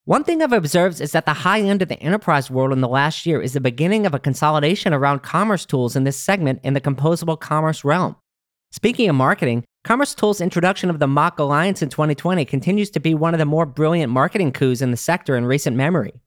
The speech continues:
And while Commerce Tools is not the only company pushing this vision, this should be a big vote of confidence and validation for its approach. Last word in this. I don't think this is a big focus for Shopify yet.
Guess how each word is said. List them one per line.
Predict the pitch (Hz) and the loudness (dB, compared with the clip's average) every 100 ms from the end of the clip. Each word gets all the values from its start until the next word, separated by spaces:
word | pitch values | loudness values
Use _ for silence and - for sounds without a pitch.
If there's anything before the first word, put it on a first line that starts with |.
| _ _ _ _ - | _ _ _ _ -2
And | 165 | 0
while | 180 | 0
Commerce | 180 190 208 202 | 0 0 0 0
Tools | 190 185 | 0 0
is | 160 | -2
not | 143 165 | -2 0
the | 165 | 0
only | 87 156 175 | -2 -2 -2
company | - 156 185 | 0 -2 -2
pushing | 143 - 165 147 | -2 -2 -2 0
this | 127 | 0
vision, | 123 160 160 117 - _ _ | 0 -2 -2 -4 -8 _ _
this | 196 | -2
should | - 269 | -2 -2
be | 294 | -2
a | |
big | 202 185 185 | 0 0 0
vote | 185 180 | 2 0
of | - | 0
confidence | 156 196 196 151 | 0 2 0 0
and | 139 | 0
validation | 131 151 139 135 180 202 | 2 2 2 0 0 -2
for | - 113 | -2 -2
its | - | -4
approach. | - 104 90 - - - _ _ _ _ _ _ | -4 -4 -4 -6 -18 -20 _ _ _ _ _ _
Last | - 147 214 - | -2 2 2 0
word | 180 240 | 0 0
in | 147 | -2
this. | 90 - - _ _ _ - | -2 -6 -16 _ _ _ -6
I | 285 | -2
don't | 370 | -2
think | 359 311 | -2 -4
this | 254 220 | -4 -2
is | |
a | 196 | -2
big | 135 175 185 | 0 0 -2
focus | - 147 175 - | 0 -2 0 -2
for | - 127 | -4 -4
Shopify | 131 117 110 117 107 | -2 -2 -2 0 0
yet. | 101 98 69 | 0 -2 -4